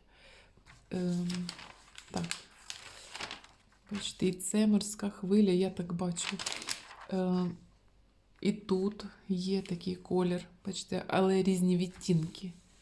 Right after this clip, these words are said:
Такий, мабуть, не мабуть, а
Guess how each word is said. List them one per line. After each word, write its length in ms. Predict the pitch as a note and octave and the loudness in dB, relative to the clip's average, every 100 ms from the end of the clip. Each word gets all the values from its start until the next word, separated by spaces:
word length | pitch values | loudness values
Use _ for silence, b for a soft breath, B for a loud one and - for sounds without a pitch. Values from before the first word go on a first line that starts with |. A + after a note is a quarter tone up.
| b b _ | b b _
Такий, 500 | - E3+ F3+ E3+ - _ b b b b b _ _ _ - G#3 - _ _ - | -6 -6 -8 -12 -14 _ b b b b b _ _ _ -20 -20 -20 _ _ -4
мабуть, 600 | E3+ E3+ F3 F3 - - - | -2 -2 -4 -12 -14 -18 -14
не 320 | G3 F#3+ - F#3 | -10 -6 2 4
мабуть, 460 | F#3 F3 A3+ - - | 4 2 -2 -4 -2
а 260 | E3 F3 | 0 0